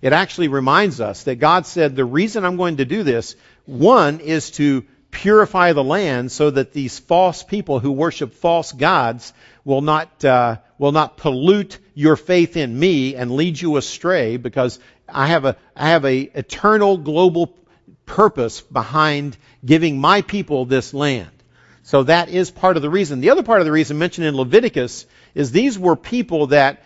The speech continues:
were being judged by God for their own wickedness. Uh, they practiced, uh, human sacrifice, for example, as a part of their worship. They would sacrifice babies as a part of their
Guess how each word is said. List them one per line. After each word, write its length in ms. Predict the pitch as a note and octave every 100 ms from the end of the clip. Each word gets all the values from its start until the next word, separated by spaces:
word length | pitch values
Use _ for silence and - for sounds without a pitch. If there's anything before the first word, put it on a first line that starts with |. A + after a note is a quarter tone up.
| _
were 140 | C#3+
being 340 | C#3 D#3 D3 B2+
judged 440 | G2 D#3+ G3+ E3
by 160 | F#3+ F3
God 400 | D3 D3 B2+ B2
for 140 | D3+
their 200 | C3+ B2+
own 220 | C#3+ B2+
wickedness. 720 | A#2 C3 C#3+ F2 F2 - - - _ _ _ _ -
Uh, 200 | B2+ A#2+
they 180 | C#3 D3
practiced, 720 | - F#3 F3 E3+ D3 - -
uh, 160 | C3
human 460 | A#2 - G3+ G3+ F3+
sacrifice, 840 | - F#3 F#3 E3 C3+ C3 F2 D2 -
for 180 | C3
example, 580 | A2 G2+ B2+ A#2 - F#2 _ _ _
as 140 | C3 B2+
a 60 |
part 340 | - - D#3+ D3
of 200 | D3+ B2
their 160 | C3+
worship. 520 | A#2+ C3+ D3 - A2
They 100 | -
would 160 | C#3 B2+
sacrifice 600 | E3 E3 F3 - D#3 C3
babies 560 | C3+ D#3+ F#3 C#3+ A#2+ A#2+
as 140 | G#2
a 80 | A2+
part 260 | - D3+
of 140 | C#3 A2+
their 260 | A#2+ A#2